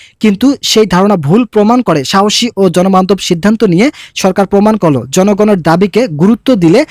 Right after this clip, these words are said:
প্রশাসনিক ও সীমাবদ্ধতা জয় করা সম্ভব। গেজেট অনুযায়ী এগারো থেকে বিশতম গ্রেডের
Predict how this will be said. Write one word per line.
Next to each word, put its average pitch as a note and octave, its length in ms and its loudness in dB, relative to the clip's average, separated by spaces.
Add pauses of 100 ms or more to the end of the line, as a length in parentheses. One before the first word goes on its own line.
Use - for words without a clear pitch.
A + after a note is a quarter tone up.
(180)
প্রশাসনিক A#3+ 640 0
ও G3 140 0
সীমাবদ্ধতা G3+ 640 0
জয় D#3+ 240 0
করা D3 220 -2
সম্ভব। C3 260 -2 (420)
গেজেট G3+ 360 0 (120)
অনুযায়ী G3 380 2 (220)
এগারো G#3 180 0
থেকে A3 200 -2 (120)
বিশতম A#3+ 320 0
গ্রেডের F#3+ 300 2